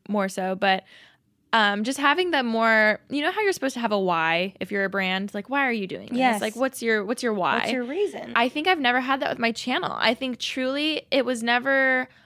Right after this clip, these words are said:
Speaker 1: "Oh, I wanna, like, empower young girls," or, "Oh, I wanna da, da, da, da." It was, it wasn't even, "Oh, I wanna be the best YouTuber." It was just, "I just love the process of YouTube and the
Speaker 2: Okay.
Speaker 1: creation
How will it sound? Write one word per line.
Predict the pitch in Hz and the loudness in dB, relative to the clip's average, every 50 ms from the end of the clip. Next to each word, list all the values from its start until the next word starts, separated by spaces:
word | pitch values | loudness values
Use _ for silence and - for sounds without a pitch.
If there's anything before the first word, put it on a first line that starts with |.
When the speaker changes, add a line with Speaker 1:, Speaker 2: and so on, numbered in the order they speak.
| _ - | _ -8
Speaker 1:
"Oh, | 254 285 | -2 0
I | 311 285 | 0 0
wanna, | 262 269 269 262 | 0 0 -2 -2
like, | 262 262 - - | -2 -4 -4 -6
empower | 269 240 - - 254 254 254 | -8 -6 -4 -2 -2 0 0
young | 254 240 240 240 | -2 -2 -4 -4
girls," | 226 233 220 214 214 202 196 196 | -2 0 0 2 2 0 0 -2
or, | 208 - - | -4 -2 0
"Oh, | 247 262 | 0 2
I | 254 247 | 2 2
wanna | 233 240 233 233 226 220 220 226 - - - - - - - _ _ _ _ | 0 0 2 2 2 2 2 0 -4 -10 -20 -20 -20 -20 -20 _ _ _ _
da, | - 285 285 | 2 2 2
da, | 269 | 2
da, | 247 254 247 | 2 0 2
da." | 240 247 233 226 226 | 4 4 4 6 4
It | 220 269 | 4 2
was, | 269 302 - - | 2 0 0 0
it | - | 2
wasn't | 320 349 370 370 359 294 | 2 2 2 0 0 -2
even, | 302 302 269 277 254 | -4 -2 -2 -2 2
"Oh, | 247 | 2
I | 254 240 | 2 4
wanna | 240 240 240 | 4 2 0
be | 226 247 | 0 0
the | 220 220 | -2 -2
best | 202 226 214 220 - - | 0 0 0 0 -2 -4
YouTuber." | 214 233 254 - - 240 208 214 208 | -4 -4 -4 -4 -4 -4 -2 -2 -2
It | - | -2
was | - 220 214 | -2 -2 -2
just, | 233 226 - | -4 -4 -2
"I | - 220 226 226 | 0 0 0 0
just | 247 262 - | -2 -4 -6
love | 220 220 220 208 208 208 202 190 185 190 202 208 | -4 -2 -2 0 0 2 4 4 4 4 2 0
the | 208 208 | -4 -8
process | - - - - - - 220 208 196 190 208 - - 269 294 285 - | -10 -12 -20 -18 -10 -4 0 0 2 0 0 -2 -2 -4 -2 -2 -2
of | 294 262 | -2 -2
YouTube | 269 277 285 285 - - 339 330 320 302 | -2 -4 -4 -4 -4 -4 -2 -2 -2 -2
and | 254 226 | -4 -4
the | 226 | -4
Speaker 2:
Okay. | 226 - - 233 | -4 -6 -6 -4
Speaker 1:
creation | 233 226 202 190 175 185 202 - - - 294 311 330 359 | -2 0 0 0 0 -2 -2 -4 -4 -4 -4 -4 -4 -6